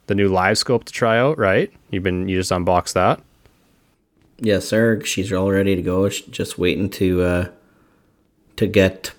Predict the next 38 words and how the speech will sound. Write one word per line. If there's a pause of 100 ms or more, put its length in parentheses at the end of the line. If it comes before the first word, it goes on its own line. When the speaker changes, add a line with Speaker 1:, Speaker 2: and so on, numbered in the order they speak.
Speaker 2:
put (120)
in
the
water.
So, (200)
yeah,
no,
I
mean,
I
think (360)
I'm
gonna
try
get
out
on
Sunday.
I
know
some
guys
have
been
pushing
the
limits
a
little
bit, (380)
um, (480)
you
know, (100)
getting
to
areas
that
maybe